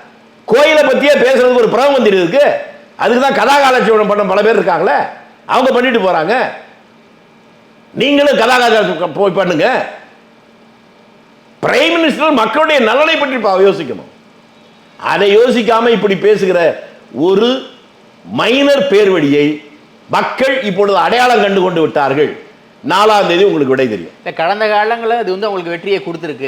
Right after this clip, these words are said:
Speaker 2: இந்த முறையும் ஏதோ ஒரு வகையில வந்து அவங்களுக்கு பலன் அளிக்க கூடும் அப்படின்றாங்களா? அதுக்கு என்ன சொல்ல
Speaker 1: அதுக்கு
Speaker 2: விரும்புறீங்க?
Speaker 1: அதுக்கு தான் அவங்க சொல்றாங்கன்னு நீங்களே சொல்லிட்டு இருக்கீங்க. நீங்க வரலாறுலாம் படிச்சீங்கன்னா தெரியும்.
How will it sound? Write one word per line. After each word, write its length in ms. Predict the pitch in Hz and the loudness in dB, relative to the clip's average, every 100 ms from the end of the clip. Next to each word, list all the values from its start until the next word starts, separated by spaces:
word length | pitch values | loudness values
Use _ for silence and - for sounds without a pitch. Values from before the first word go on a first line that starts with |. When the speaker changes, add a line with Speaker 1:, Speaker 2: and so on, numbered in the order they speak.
| 135 | -8
Speaker 2:
இந்த 120 | 175 202 | -8 -6
முறையும் 240 | 202 247 190 | -6 -4 -4
ஏதோ 100 | 220 254 | 0 0
ஒரு 100 | 226 | 0
வகையில 300 | 208 220 208 | -2 -4 -6
வந்து 140 | 190 | -6
அவங்களுக்கு 300 | 196 170 147 143 | -8 -8 -8 -6
பலன் 200 | 160 170 151 | -4 -4 -8
அளிக்க 260 | 160 170 170 - | -8 -10 -10 -6
கூடும் 380 | 202 190 190 165 | -4 -4 -6 -8
அப்படின்றாங்களா? 580 | 139 135 113 104 101 - | -10 -10 -12 -12 -10 -8
அதுக்கு 160 | - 143 | -8 -8
என்ன 100 | 135 | -8
சொல்ல 160 | 123 | -6
Speaker 1:
அதுக்கு 180 | 143 - | -6 -8
Speaker 2:
விரும்புறீங்க? 200 | - - - | -16 -12 -8
Speaker 1:
அதுக்கு 180 | 110 110 | -6 -4
தான் 120 | 160 - 117 | -4 -2 -2
அவங்க 200 | 180 175 170 | -2 -2 -2
சொல்றாங்கன்னு 440 | 175 185 214 180 | -2 0 0 0
நீங்களே 240 | 180 196 190 | 0 0 0
சொல்லிட்டு 240 | 170 151 127 | 0 -2 -4
இருக்கீங்க. 240 | 120 156 208 - - | -2 0 0 -4 -6
நீங்க 160 | 156 160 151 | -2 0 0
வரலாறுலாம் 500 | 185 180 180 202 160 | 0 0 0 0 -2
படிச்சீங்கன்னா 380 | 151 156 180 135 | -4 -4 -2 -2
தெரியும். 240 | 127 110 | -2 -4